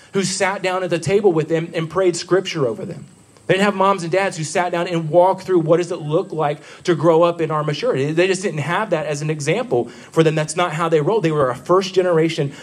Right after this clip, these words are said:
uh, group of believers. And they barely even, uh,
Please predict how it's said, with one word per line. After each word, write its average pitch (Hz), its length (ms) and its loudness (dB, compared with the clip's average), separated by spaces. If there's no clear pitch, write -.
uh, 147 140 -2
group 151 300 0
of 139 260 4
believers. 135 560 -2
And 147 80 0
they 165 100 4
barely 175 440 4
even, 151 580 -2
uh, 139 340 -4